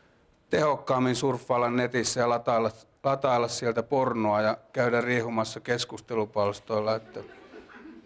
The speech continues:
että tota, sit mä rupesin miettimään, että tämmönen, ää, live-porno, tai miksi sitä nyt sanotaan, että mitä sen tilalla, että siinä nainen rahan edestä esittelee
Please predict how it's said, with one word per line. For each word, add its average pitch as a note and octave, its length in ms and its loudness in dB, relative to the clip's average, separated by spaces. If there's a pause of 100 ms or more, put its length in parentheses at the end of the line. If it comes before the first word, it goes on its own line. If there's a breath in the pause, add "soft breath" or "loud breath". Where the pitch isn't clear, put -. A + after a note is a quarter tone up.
(420)
että D3 320 0
tota, C3 380 2 (340)
sit E3+ 500 -4
mä D#3+ 100 2
rupesin D#3 360 2
miettimään, D3 500 2
että - 160 -8
tämmönen, C3+ 460 2 (2000 loud breath)
ää, C3+ 340 2
live-porno, B2 720 2
tai B2 200 0
miksi B2 300 -2
sitä A#2 200 -2
nyt A2+ 80 -4
sanotaan, A#2+ 440 0
että A2+ 140 -8
mitä C3 280 2
sen - 640 -2
tilalla, C3 440 2
että A#2+ 120 -2
siinä B2+ 180 -4
nainen B2 500 0
rahan A#2+ 380 -2
edestä A2+ 520 -4
esittelee A#2 840 -2